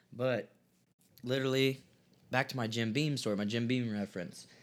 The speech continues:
So that night when that happened, we were probably four in, you know, her and I.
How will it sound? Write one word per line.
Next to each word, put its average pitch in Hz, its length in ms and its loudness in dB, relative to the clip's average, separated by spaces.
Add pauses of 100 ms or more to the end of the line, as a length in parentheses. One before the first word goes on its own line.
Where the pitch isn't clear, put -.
(140)
So - 160 -4
that 110 260 -2
night 120 440 0 (320)
when 110 160 0
that 101 180 2
happened, 101 560 -2
we 120 120 2
were 127 120 2
probably 104 720 -2
four 120 380 2
in, 87 260 -6 (200)
you 107 120 -4
know, 104 200 -2
her 117 160 2
and 110 120 0
I. 85 220 -6